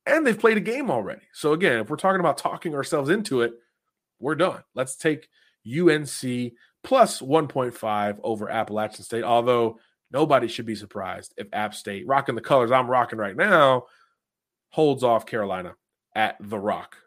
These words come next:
as they call their home stadium. So four bets in the books for the fifth. Again, that game just grasps me. So I'm staying on that Carolina App State deal. Fifty-six and a half is the over-under. We hammered the under for Georgia,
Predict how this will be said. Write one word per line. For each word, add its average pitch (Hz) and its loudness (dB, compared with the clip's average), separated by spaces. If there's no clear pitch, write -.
as 92 -12
they 90 -14
call 95 -14
their 98 -8
home 95 -14
stadium. - -14
So 135 2
four 247 8
bets 185 4
in 165 -2
the 156 2
books 139 0
for - -4
the 151 -2
fifth. 220 0
Again, 240 2
that 202 -2
game 226 -6
just 214 -2
grasps 185 -4
me. 131 -6
So 147 -4
I'm 226 -2
staying 233 0
on 202 2
that 175 2
Carolina 170 4
App 165 0
State 160 0
deal. 196 2
Fifty-six 233 -2
and 185 0
a - 4
half 180 2
is 147 -8
the 139 -6
over-under. 120 -4
We 107 -6
hammered 233 0
the 175 4
under 196 2
for 151 -6
Georgia, 151 -2